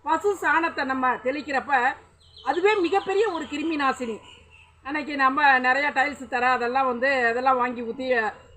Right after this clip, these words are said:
வ-, அதெல்லாம் கிருமி, கிருமிகள்லாம் போறதுக்காகலாம் பண்றோம். அதையெல்லாம் விட இயற்கையான ஒரு கிருமி நாசினி என்றால் அது பசு சாணம்தான்.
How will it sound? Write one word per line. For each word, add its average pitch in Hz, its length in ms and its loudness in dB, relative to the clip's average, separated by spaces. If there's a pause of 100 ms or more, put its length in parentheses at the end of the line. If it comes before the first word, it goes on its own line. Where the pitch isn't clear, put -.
வ-, 220 680 -2
அதெல்லாம் 220 680 0
கிருமி, 254 240 -4 (300)
கிருமிகள்லாம் 233 540 -2
போறதுக்காகலாம் 214 600 -2
பண்றோம். 214 340 -4 (320)
அதையெல்லாம் 311 600 0
விட 269 340 2 (400)
இயற்கையான 269 800 0 (280)
ஒரு 247 240 0
கிருமி 311 300 -4
நாசினி 254 420 -2
என்றால் 226 440 -2
அது 208 260 -4 (140)
பசு 240 300 -6 (100)
சாணம்தான். 233 580 -2